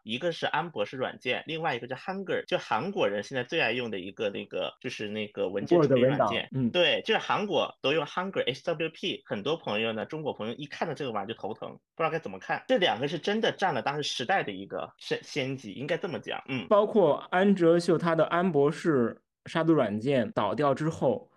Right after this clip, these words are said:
Speaker 2: 他之后在学校的研究也都是具有很投机性的一些研究。作为一个医生来说，他去研究电脑的、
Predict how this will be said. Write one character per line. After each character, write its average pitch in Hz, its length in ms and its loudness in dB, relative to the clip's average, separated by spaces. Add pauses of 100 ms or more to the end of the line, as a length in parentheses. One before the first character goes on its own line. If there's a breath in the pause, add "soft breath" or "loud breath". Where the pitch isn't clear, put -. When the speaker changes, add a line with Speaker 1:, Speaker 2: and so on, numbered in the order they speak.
Speaker 2:
他 156 120 0
之 170 240 0
后 175 240 2
在 120 220 2
学 120 180 -2
校 143 140 2
的 117 100 2
研 110 220 0
究 127 340 0 (360 soft breath)
也 135 160 2
都 214 160 6
是 254 180 0
具 - 160 -4
有 147 140 6
很 113 240 -6
投 139 260 2
机 214 220 0
性 196 240 2
的 113 140 4
一 113 120 2
些 123 400 2
研 123 180 2
究。 123 320 2 (220 soft breath)
作 185 140 4
为 165 100 8
一 165 60 6
个 170 120 4
医 196 220 2
生 190 220 2
来 127 160 4
说， 143 240 0
他 156 160 -2
去 151 240 0
研 113 260 2
究 151 220 4
电 151 380 2
脑 87 280 -2
的、 117 340 -2